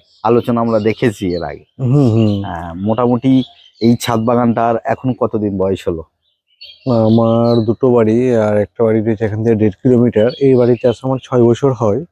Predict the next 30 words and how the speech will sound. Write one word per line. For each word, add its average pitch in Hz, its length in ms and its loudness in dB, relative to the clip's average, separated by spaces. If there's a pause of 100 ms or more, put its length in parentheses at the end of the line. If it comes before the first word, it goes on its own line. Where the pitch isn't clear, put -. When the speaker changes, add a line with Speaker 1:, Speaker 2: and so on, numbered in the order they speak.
(120)
Speaker 1:
হুম। 95 280 -6 (320)
Speaker 2:
তো 117 60 -2
আমার 113 360 2
ওই 127 260 2
বাড়ি 123 220 4
থেকে 135 260 0
এই 127 60 4
বাড়ি 127 300 4
আমি 123 200 0
ছাদগুলো, 123 720 0
গাছগুলো 117 400 0
নিয়ে 123 220 2
চলে 120 180 2
এসেছি। 135 420 -10 (540)
এই 131 120 4
বাড়িতে 127 440 2
আমি 143 180 2
করি 127 400 2
এখন, 113 340 -2
মোটামুটি 131 360 -2
এখানে 139 260 -4
আসা 139 220 -4
এমনি 143 240 2
আর 135 60 0
ছ - 120 -12 (100)
বছর 127 500 2
আর 101 60 0
কি। 98 300 -16
Speaker 1:
ছ - 260 -10
বছর। 98 460 -2